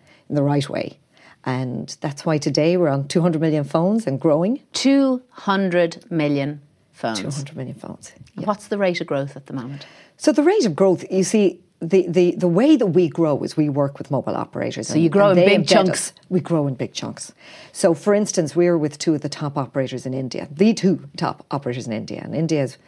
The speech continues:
Speaker 1: one point three billion people, uh, one point three billion people, largest democracy on the planet. You know, I think if there's, for me, a, a bit of a kind of a pinch me moment, it's when you realise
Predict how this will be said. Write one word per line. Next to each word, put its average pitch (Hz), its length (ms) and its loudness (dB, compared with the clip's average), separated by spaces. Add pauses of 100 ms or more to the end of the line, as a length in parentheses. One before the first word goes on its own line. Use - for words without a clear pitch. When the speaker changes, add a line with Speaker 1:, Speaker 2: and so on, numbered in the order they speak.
(220)
Speaker 1:
one 160 140 0
point 147 200 -2
three 151 120 2
billion 139 320 0
people, 147 340 -2 (480)
uh, 127 320 -2
one 202 180 2
point 208 220 0
three 175 200 2
billion 165 380 0
people, 160 300 0
largest 160 600 -2 (100)
democracy 160 500 -2
on 151 80 -6
the 139 80 -10
planet. 170 500 -8 (440)
You 151 100 -4
know, 165 240 -6
I 160 80 0
think 190 240 0 (320)
if - 160 0
there's, 175 180 4
for 196 140 0
me, 185 240 6
a, 226 140 0 (100)
a - 60 -2
bit 196 160 4
of 170 100 2
a 175 60 -2
kind 180 180 2
of 135 60 -2
a 135 40 -4
pinch 180 320 0
me 170 60 4
moment, 170 360 2
it's 156 120 -4
when 156 160 2
you 156 100 2
realise 170 580 2